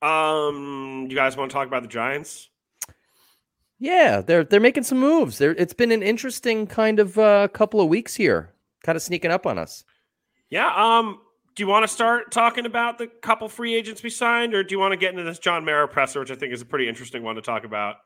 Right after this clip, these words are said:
Speaker 2: Lead with that.
Speaker 1: Yeah, let's go, let's go. Um, so John Mara had a few things to say at his presser about Daniel Jones, Saquon Barkley, Brian Flores, um, James Bradbury even. I, I just think it was interesting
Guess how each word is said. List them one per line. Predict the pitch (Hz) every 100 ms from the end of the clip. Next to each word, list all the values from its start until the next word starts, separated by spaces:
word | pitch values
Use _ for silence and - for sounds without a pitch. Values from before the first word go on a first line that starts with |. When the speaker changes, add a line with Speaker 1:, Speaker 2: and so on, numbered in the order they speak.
| _ 196
Speaker 2:
Lead | 226 170
with | 123
that. | 98 82 - 190 -
Speaker 1:
Yeah, | - 175
let's | 190 -
go, | 139 104 113
let's | 117
go. | - 90 - _ _ _ -
Um, | 202 220 202 165 -
so | 247
John | 294 320
Mara | 311 262
had | 240
a |
few | - 214
things | 214 196
to | 196
say | - 190 190
at |
his | 175
presser | - 196 - 196
about | 180 165 160
Daniel | 180 165
Jones, | 160 208 208 202
Saquon | 196 190 180
Barkley, | 185 185 180 180
Brian | 165 180 175 170
Flores, | 185 175 180 175 175 165 -
um, | 143 143 135 131 120 123 _ _ _ _ _ _ _ _ -
James | 190 139
Bradbury | 147 156 151 156 156 156
even. | 151 160 156 _ _ _ _ _ _ _ _ _ -
I, | 208 -
I | 262
just | 339 -
think | 320
it | 302
was | 254 214 -
interesting | 190 202 196 - 190 190